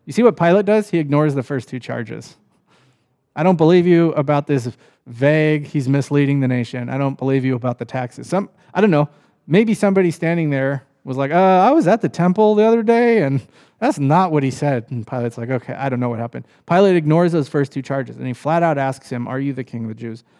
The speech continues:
John's conversation between Pilate and Jesus is a lot longer. I wanna read it to you. So Pilate, he entered his headquarters, uh, and called Jesus and said to him, "Are you the king of the Jews?" So Pilate takes Jesus aside and asks him, and Jesus says, "Do you say this of your own accord,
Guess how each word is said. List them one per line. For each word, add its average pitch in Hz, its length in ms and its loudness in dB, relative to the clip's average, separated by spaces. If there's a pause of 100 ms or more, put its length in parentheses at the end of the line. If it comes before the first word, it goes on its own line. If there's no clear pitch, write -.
(160)
John's 202 640 2 (800)
conversation 160 600 -2
between 123 360 -6
Pilate 139 520 -4
and 120 140 -8
Jesus 123 340 -8
is 120 120 -14
a 117 60 -6
lot 117 200 -4
longer. 117 260 -6
I 110 40 -8
wanna 110 120 -10
read 107 160 -12
it 110 80 -16
to - 80 -20
you. - 80 -20
So - 160 -6
Pilate, 165 440 2 (360)
he 170 160 0
entered 180 280 0
his 156 160 -4
headquarters, 131 760 -4 (1300)
uh, 135 200 -6
and 139 160 -4
called 165 400 0
Jesus 131 460 -4
and 123 180 -8
said 139 220 -4
to 113 60 -8
him, 120 180 -2
"Are 127 100 -4
you 147 100 0
the 143 80 -2
king 117 240 -4
of 113 60 -6
the 120 60 -6
Jews?" 123 460 -6 (720)
So - 120 -10
Pilate 156 360 0
takes 156 260 -4
Jesus 135 380 -6
aside 117 440 -6
and 117 120 -10
asks 117 360 -10
him, 120 120 -10
and 117 80 -6
Jesus 139 320 -4
says, 131 200 -2
"Do 127 100 -6
you 139 60 -2
say 196 220 -2
this 190 160 0
of 151 100 -2
your 139 140 0
own 160 120 2
accord, 233 460 2